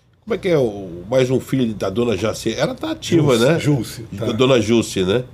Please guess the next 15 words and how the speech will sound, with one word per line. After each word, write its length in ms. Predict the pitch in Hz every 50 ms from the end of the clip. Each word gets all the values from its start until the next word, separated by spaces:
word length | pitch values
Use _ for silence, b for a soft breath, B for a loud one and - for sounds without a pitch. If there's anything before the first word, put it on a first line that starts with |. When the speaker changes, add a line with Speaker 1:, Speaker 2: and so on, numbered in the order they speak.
| - - -
Speaker 2:
Sim. 280 | - - 120 117 107 110
Speaker 1:
Ela 160 | 110 120 143
tá 160 | 147 - 220
ativa 400 | 233 - - - 147 117 110 104
na, 80 | 98 90
na 180 | - 92 95
política, 520 | - - 95 87 85 85 - - - - -
né? 140 | 151 139
Speaker 2:
Tá, 260 | 110 180 160 151 151 147
minha 200 | 147 147 151 151
mãe 280 | 151 165 170 175 165
é 20 | 127
professora 600 | - - 120 110 - 120 - - - 131 120 117
aposentada, 760 | - 131 123 101 104 104 92 - 120 127 139 147 127 120 117
mas, 580 | 120 143 185 247 - - - - - - -